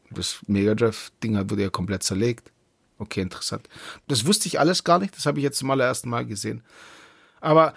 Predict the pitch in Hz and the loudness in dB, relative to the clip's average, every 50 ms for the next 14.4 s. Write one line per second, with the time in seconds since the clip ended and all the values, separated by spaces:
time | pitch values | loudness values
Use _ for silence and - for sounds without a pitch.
0 | - - - 131 160 175 - 214 170 160 180 - 180 151 135 117 135 135 131 139 | -8 -4 4 4 6 6 6 6 6 6 8 8 8 6 6 4 2 4 4 4
1 | 120 117 117 107 107 113 110 113 120 113 117 110 - 123 104 117 139 - - - | 4 2 -2 -2 -2 -2 0 2 2 2 2 0 0 -2 -2 -2 -2 -4 -4 -4
2 | 117 107 120 113 110 107 - 117 101 92 - 113 131 147 - - 175 - - 156 | -2 0 2 2 2 2 0 -2 -4 -4 -2 0 0 0 0 -2 -2 -2 0 2
3 | 147 139 - 127 117 - 123 120 120 117 117 110 120 120 117 117 107 104 104 - | 2 2 0 0 -2 -2 0 0 0 0 0 0 -2 -2 -2 -2 0 2 2 2
4 | - 127 120 113 - 123 120 113 123 110 110 107 104 - _ - - - - - | 2 2 0 2 2 -2 -2 0 0 -2 -2 -2 -4 -6 _ -20 -10 -2 0 0
5 | 131 123 - - 127 117 104 98 - 127 117 - 120 104 104 117 117 - 131 131 | 0 2 0 0 0 0 0 0 0 0 0 2 0 0 0 -2 -2 -4 -2 -2
6 | 131 127 - - 110 113 104 - - 139 - - 139 - - 113 - - 127 131 | -2 -2 -2 0 2 0 0 0 -2 -4 -2 0 0 0 0 -2 -2 0 0 0
7 | 120 117 113 - - - 120 120 - - 131 120 120 113 110 107 107 - - - | 0 0 -4 -4 -2 -2 -2 -2 -2 -2 0 2 2 2 2 0 0 -2 -4 -2
8 | - 123 120 120 - 120 104 110 101 101 104 - 120 117 110 110 104 - - 127 | 0 0 0 0 -2 -2 0 0 0 0 0 0 0 0 0 0 -2 -2 -2 0
9 | 117 139 131 135 - 135 131 135 - - - 131 123 113 - 110 101 92 113 131 | 2 2 2 4 2 2 2 0 -6 -8 -4 -4 -4 -2 -2 -4 -2 0 2 2
10 | 135 139 127 127 127 131 127 113 127 131 131 131 117 - _ - - - - - | 2 4 4 4 4 4 2 2 2 2 0 0 -2 -8 _ -20 -20 -20 -20 -18
11 | - - - - 139 147 135 - - 147 127 117 123 110 - 113 107 120 127 113 | -18 -18 -8 -2 0 0 0 2 0 0 2 2 0 0 -2 -4 -4 -4 -4 -2
12 | 107 - 127 139 156 160 - - - 127 120 117 - - - 139 131 131 139 147 | 0 4 6 6 6 4 2 -4 -4 -4 -4 -4 -6 -8 -6 -2 0 2 2 2
13 | 139 147 151 - - - 139 135 127 127 110 107 123 123 113 117 107 - - - | 2 0 0 0 0 0 -2 -4 -4 -4 -4 -2 -4 -4 -4 -4 -6 -4 2 4
14 | 147 156 156 156 151 151 147 | 6 6 8 6 6 4 2